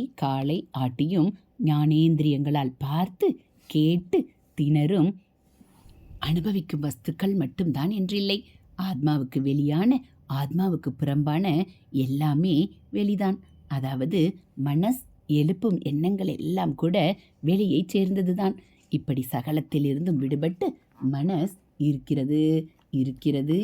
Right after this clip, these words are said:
என்றாலும் இருப்பு என்றே சொல்ல முடியாமல் இறப்பு மாதிரி இருப்பதால் உபரதி என்பது மனஸ் செயலற்றிருக்கிறது. ஆனாலும் ஆத்ம புரோதம் ஏற்படாத நிலை. ஏற்பட்டுவிட்டால்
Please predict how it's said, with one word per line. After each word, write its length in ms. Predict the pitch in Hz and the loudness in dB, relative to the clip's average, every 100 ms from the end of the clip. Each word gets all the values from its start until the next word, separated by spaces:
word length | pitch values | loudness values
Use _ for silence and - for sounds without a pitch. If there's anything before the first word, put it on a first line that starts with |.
| 240 | 0
என்றாலும் 560 | 135 131 135 180 175 196 - - - | 0 0 -2 0 0 0 -6 -12 -2
இருப்பு 500 | 151 151 160 - 190 226 | 0 0 -4 -2 -2 0
என்றே 360 | 185 135 147 190 175 - _ - | 0 0 2 0 0 -4 _ -6
சொல்ல 340 | 147 131 143 | 0 0 2
முடியாமல் 560 | 143 139 156 220 302 - _ _ 143 | 0 2 2 4 2 0 _ _ 2
இறப்பு 400 | 147 175 - 151 | 2 0 -2 -6
மாதிரி 520 | 135 139 147 147 196 | -4 -2 0 0 0
இருப்பதால் 560 | - 131 - 151 185 190 - _ _ | 0 -2 -4 -2 0 0 -4 _ _
உபரதி 500 | 135 139 139 135 170 208 | 0 2 2 2 2 2
என்பது 400 | 135 131 135 214 185 - _ _ - | 0 0 2 2 2 0 _ _ -2
மனஸ் 360 | 143 151 240 - _ _ | 2 2 0 -6 _ _
செயலற்றிருக்கிறது. 1040 | - 135 139 165 165 151 151 175 214 190 208 - _ _ _ - | -4 -2 0 -2 0 -2 -2 0 0 0 -2 -8 _ _ _ -6
ஆனாலும் 580 | 135 127 151 190 165 202 - _ - 131 | -4 -2 -2 2 2 0 -6 _ -4 0
ஆத்ம 400 | 143 156 180 - | 0 0 -2 -4
புரோதம் 540 | - 151 131 139 190 214 - _ _ - | -2 0 2 2 0 -2 -8 _ _ 0
ஏற்படாத 540 | 147 160 214 190 151 196 | 0 0 -4 -2 0 0
நிலை. 280 | 202 202 - _ _ _ _ _ _ - | 0 -2 -6 _ _ _ _ _ _ 0
ஏற்பட்டுவிட்டால் 840 | 147 - 147 151 135 131 190 156 | 0 2 -2 0 -2 0 0 0